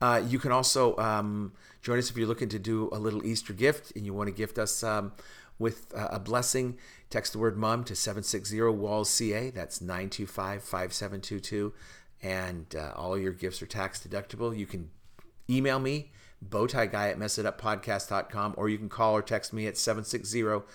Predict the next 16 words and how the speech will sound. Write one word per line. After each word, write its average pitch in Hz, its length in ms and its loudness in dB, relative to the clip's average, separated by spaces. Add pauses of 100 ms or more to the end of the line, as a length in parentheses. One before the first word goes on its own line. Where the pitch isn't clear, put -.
(280)
six - 340 2
zero 127 300 4
eight, 120 180 4
one 123 320 0
nine 120 300 2
four 117 280 2
two. 113 360 0 (420)
People, 131 240 0
I 120 80 4
am 104 120 -2
so 127 280 2
blessed 117 300 0
to 107 60 -6
have 104 200 -2
you 101 120 -4
here. 104 360 -4